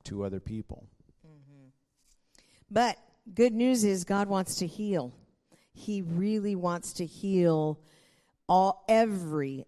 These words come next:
Speaker 2: aspect of abuse. And I, I,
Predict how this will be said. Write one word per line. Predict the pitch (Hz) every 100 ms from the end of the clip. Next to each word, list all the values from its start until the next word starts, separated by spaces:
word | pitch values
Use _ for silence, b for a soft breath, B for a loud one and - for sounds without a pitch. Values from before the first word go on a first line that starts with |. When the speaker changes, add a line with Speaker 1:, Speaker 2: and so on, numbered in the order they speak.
| -
Speaker 2:
aspect | 165 160 - - 139 -
of | - 143
abuse. | 139 135 127 - - - - b b b b -
And | 247
I, | 262 254 -
I, | 247 247